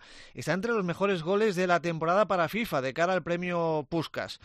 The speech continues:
Y pudimos hablar también, por cierto, con Javi Serrano, el jugador del Sturm Graz, que estaba la pasada temporada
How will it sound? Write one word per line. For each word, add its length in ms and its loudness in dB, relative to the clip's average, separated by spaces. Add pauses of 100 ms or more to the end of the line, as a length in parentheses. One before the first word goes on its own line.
(440)
Y 240 0
pudimos 340 2
hablar 240 2
también, 300 2
por 100 -2
cierto, 220 0
con 160 -4
Javi 260 2
Serrano, 500 2
el 60 0
jugador 300 0
del 140 0
Sturm 260 -6
Graz, 300 0
que 60 -14
estaba 200 0
la 100 0
pasada 220 -2
temporada 440 0